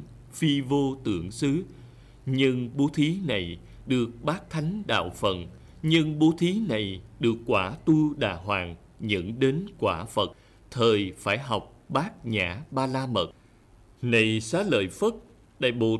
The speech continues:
Tát thực hành Bát Nhã Ba La Mật, lúc bố thí do nơi sức huệ phương tiện nên có thể đầy đủ Đàn Na Ba La Mật,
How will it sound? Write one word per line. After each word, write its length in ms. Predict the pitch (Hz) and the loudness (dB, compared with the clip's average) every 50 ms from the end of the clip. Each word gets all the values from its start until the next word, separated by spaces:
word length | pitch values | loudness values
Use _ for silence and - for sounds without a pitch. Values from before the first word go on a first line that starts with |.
| 113 - | -2 -4
Tát 400 | 147 165 214 233 - - - - | -4 -4 -4 -6 -10 -16 -6 -2
thực 240 | 127 110 - - | 0 0 0 -2
hành 380 | - 113 110 107 98 98 95 92 - | -2 0 0 0 0 -4 -10 -12 -4
Bát 280 | - 139 190 214 - 151 | -4 -4 -4 -2 -6 -4
Nhã 320 | 120 104 95 90 95 143 - | -2 0 0 -2 -2 -6 -2
Ba 140 | 143 143 143 | -2 0 0
La 200 | 143 147 143 143 | 0 0 -2 -2
Mật, 200 | 139 117 95 110 - - - - - - - - - - | 0 -2 -2 -2 -4 -8 -18 -20 -20 -20 -20 -20 -4 0
lúc 200 | 147 165 170 170 | 0 0 2 2
bố 200 | 151 147 160 160 - | 2 2 2 2 2
thí 280 | 160 156 160 175 214 214 - - - - _ _ - | 2 2 2 2 0 -6 -12 -18 -20 -20 _ _ -2
do 180 | 120 139 135 | 2 2 2
nơi 320 | 127 127 131 127 127 123 120 | 4 2 0 0 0 0 -2
sức 220 | - - 220 226 - | -2 -4 -4 -6 -6
huệ 380 | - 113 113 107 92 85 85 87 | -6 -2 0 0 0 0 -4 -6
phương 280 | - - 160 160 147 139 - - | 0 4 4 4 4 4 0 0
tiện 320 | 117 98 90 85 85 87 - - - - - | 0 0 0 -2 -6 -8 -10 -14 -20 -12 -8
nên 340 | 123 123 135 135 127 127 117 - | -2 2 2 2 2 0 -4 -2
có 100 | 170 196 | -4 -4
thể 380 | 196 - 120 98 90 87 95 131 170 - - - | -2 -2 -2 -2 -2 -2 -4 -6 -8 -14 -16 -4
đầy 220 | 131 120 113 101 92 | 0 2 2 2 0
đủ 360 | 101 104 92 92 104 131 - - | -2 -2 -2 -2 -2 -4 -4 -4
Đàn 380 | 110 104 95 92 92 90 101 123 | -2 -2 -2 -4 -6 -8 -6 -4
Na 240 | 131 139 135 135 131 143 | -4 -4 -4 -6 -4 -2
Ba 140 | 139 131 | -2 -2
La 200 | 131 127 139 135 | 0 0 -2 -2
Mật, 260 | 135 127 107 90 80 | -2 -2 -2 -2 -2